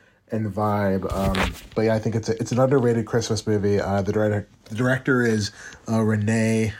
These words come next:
Manzoor. Um, this is the only thing that I've, I've seen from him,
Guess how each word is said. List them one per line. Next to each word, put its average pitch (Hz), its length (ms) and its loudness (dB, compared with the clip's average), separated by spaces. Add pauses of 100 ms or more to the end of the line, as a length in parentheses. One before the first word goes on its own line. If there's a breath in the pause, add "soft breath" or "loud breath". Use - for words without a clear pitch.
Manzoor. 101 840 0 (420 loud breath)
Um, 98 200 -2
this 120 180 0
is 110 140 0
the 113 100 0
only 107 160 2
thing 104 160 -2
that 95 80 -2
I've, 101 160 0
I've 92 220 -2
seen 113 240 -2
from 95 240 -4
him, 95 360 -2